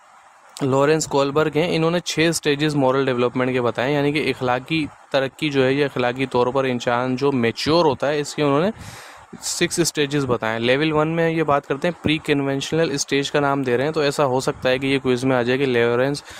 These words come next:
Kohlberg ने अपने level one को किस stage का नाम दिया, या तो प्री कन्वेंशनल stage जो है वो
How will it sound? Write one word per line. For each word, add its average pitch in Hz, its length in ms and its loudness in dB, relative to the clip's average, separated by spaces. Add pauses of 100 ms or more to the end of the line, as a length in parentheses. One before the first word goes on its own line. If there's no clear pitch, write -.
(220)
Kohlberg 135 460 2
ने 143 100 4
अपने 139 220 2
level 127 300 2
one 127 220 0
को 170 180 2 (640)
किस 165 180 0
stage 151 320 0
का 156 100 2
नाम 139 240 0
दिया, 131 180 2
या 139 120 4
तो 139 140 -2
प्री 143 220 0
कन्वेंशनल 139 680 0
stage 139 320 -2
जो 139 160 2
है 123 160 2
वो 151 260 2